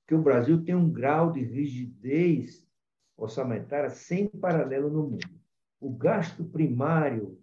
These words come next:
como proporção da Receita Pública Federal, é de noventa e cinco por cento.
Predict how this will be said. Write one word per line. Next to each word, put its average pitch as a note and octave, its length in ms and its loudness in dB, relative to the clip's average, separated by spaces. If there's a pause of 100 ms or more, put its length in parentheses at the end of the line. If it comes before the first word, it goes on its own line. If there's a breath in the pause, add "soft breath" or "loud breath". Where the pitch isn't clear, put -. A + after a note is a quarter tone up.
(360)
como D#3+ 280 0
proporção A#2 840 -4 (840)
da A2+ 200 -4
Receita G#2 600 0
Pública - 480 -2
Federal, A2+ 720 -4 (180 soft breath)
é C#3 60 -6
de C#3+ 140 2
noventa F3 580 6
e G3+ 80 10
cinco F#3+ 460 -2
por E3+ 140 -6
cento. - 360 -2